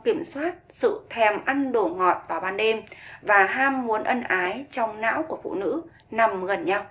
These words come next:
Đối với những phụ nữ không được thỏa mãn ham muốn thì nó rất dễ hình thành thói quen phụ thuộc vào đồ ngọt trong thời gian ban đêm.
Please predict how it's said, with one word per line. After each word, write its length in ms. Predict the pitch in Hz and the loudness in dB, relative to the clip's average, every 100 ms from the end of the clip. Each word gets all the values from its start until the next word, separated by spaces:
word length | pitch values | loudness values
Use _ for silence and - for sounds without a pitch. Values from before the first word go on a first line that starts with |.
| - _ _ - - - - - | -18 _ _ -20 -20 -20 -18 -8
Đối 400 | 226 247 247 302 | 6 8 8 4
với 300 | 302 247 233 | 4 4 6
những 220 | 254 254 302 | 2 -2 -2
phụ 160 | 311 | -2
nữ 400 | 220 202 233 320 349 | -2 -2 -2 -2 -6
không 320 | - 269 262 233 | -2 0 0 -2
được 140 | 185 | -4
thỏa 160 | - - | -4 -6
mãn 180 | - 240 | -6 -6
ham 260 | 240 233 | -2 -2
muốn 280 | 226 208 262 - - - - | 0 0 0 -4 -14 -20 -2
thì 220 | 269 247 | 4 4
nó 180 | 220 220 | 6 4
rất 240 | 226 226 - - | 4 2 0 0
dễ 200 | 262 330 | 2 2
hình 240 | 302 214 185 | -2 -2 -4
thành 360 | 196 190 180 - | 0 0 -2 -6
thói 240 | 202 196 | -4 -2
quen 400 | - 254 247 240 - | 0 0 0 -2 -8
phụ 280 | - 285 - | 0 0 0
thuộc 360 | 247 233 208 - | 2 2 2 -2
vào 280 | 190 175 160 | -2 -2 0
đồ 140 | 185 175 | 0 0
ngọt 380 | 185 175 - - - - | 2 2 0 -14 -20 -6
trong 360 | 311 302 285 285 | 2 4 2 -2
thời 260 | 220 175 | -2 -2
gian 240 | - 185 208 | -2 -6 -6
ban 160 | 202 | -4
đêm. 140 | 208 | -6